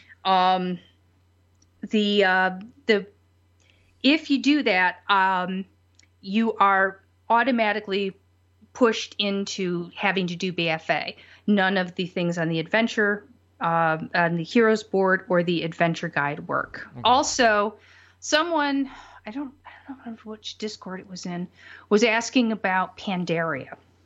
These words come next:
Speaker 1: because, um, they're supposed to be, have all of the different areas open, but right now, not all of them are.
Speaker 2: Hmm.
Speaker 1: And one of them is Pandaria.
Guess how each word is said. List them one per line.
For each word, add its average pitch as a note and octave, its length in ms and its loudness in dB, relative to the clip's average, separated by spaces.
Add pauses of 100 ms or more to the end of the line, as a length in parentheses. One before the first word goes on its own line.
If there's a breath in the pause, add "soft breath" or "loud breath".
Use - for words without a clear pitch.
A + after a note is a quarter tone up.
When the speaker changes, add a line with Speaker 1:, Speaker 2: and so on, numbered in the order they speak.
(360)
Speaker 1:
because, F3+ 760 2 (100)
um, E3+ 360 2
they're F#3 180 2
supposed C4+ 500 0
to G#3 180 2
be, F3+ 560 -2 (140)
have F#3+ 380 0
all G#3 280 4
of F#3+ 120 -6
the F#3 80 -6
different F3+ 400 -6
areas E3+ 480 0
open, A3 440 2
but - 180 2
right G3 200 2
now, E3+ 360 0 (140)
not F3+ 320 0
all D#3+ 240 -2
of D#3+ 120 -8
them D3+ 180 -6
are. - 380 -4 (220 loud breath)
Speaker 2:
Hmm. G#3+ 80 -16 (180 loud breath)
Speaker 1:
And G3+ 120 6
one A#3 160 4
of G#3 120 2
them F#3+ 120 -2
is F3+ 140 -8
Pandaria. D#3+ 640 -10